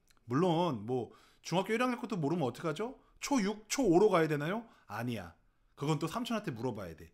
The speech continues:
그때는 어쩔 수 없어. 수학 삼촌한테 질문하세요. "일 학년 일 학기 내용 이걸 찾아봤는데 이 부분이 이해가 안 돼요."라고 올려주세요. 응? "저 예원이 친구인데 이렇게 대답 안 해주실 건가요?"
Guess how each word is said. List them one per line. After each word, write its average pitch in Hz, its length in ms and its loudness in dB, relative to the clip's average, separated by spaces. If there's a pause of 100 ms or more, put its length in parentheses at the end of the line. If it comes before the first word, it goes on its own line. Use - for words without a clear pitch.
(140)
그때는 175 280 0
어쩔 151 220 0
수 151 100 -6
없어. 98 340 -12 (320)
수학 214 280 0
삼촌한테 185 460 -2
질문하세요. 120 680 -10 (460)
"일 156 120 0
학년 190 220 2
일 202 100 0
학기 202 200 -4
내용 135 280 0
이걸 113 220 -4
찾아봤는데 156 640 -6
이 110 160 -8
부분이 139 340 -6
이해가 120 400 -4
안 104 160 -8
돼요."라고 107 540 -8
올려주세요. 107 680 -4 (760)
응? 202 140 -10 (360)
"저 135 140 -6
예원이 147 280 0
친구인데 175 360 -4
이렇게 135 180 -4
대답 120 220 -8
안 104 100 -8
해주실 143 240 -8
건가요?" 135 420 -6